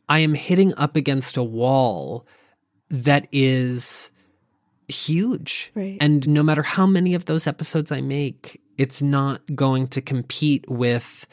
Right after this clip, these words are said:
Speaker 1: the allure of tearing someone down and the myth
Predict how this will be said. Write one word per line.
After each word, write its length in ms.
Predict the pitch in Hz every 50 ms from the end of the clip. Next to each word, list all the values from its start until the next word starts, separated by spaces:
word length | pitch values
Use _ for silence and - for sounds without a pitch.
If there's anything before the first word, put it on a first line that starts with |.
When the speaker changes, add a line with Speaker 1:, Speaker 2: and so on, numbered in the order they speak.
| - _ _ _ _ _ _
Speaker 1:
the 300 | 202 139 120 131 127 -
allure 840 | - 135 117 123 120 127 135 160 170 175 165 131 104 78 - 107 - _ _ _ _ -
of 160 | 143 127 -
tearing 380 | - - 143 135 131 131 131
someone 420 | 127 - - 131 127 123 123 127 117
down 540 | - 95 113 139 143 - - - - - - - - _ _ _ _ -
and 520 | 170 180 185 180 156 143 143 139 127 - - - _ _ _ _ -
the 180 | 143 120 135
myth 600 | 127 131 131 156 202 196 143 120 - - - -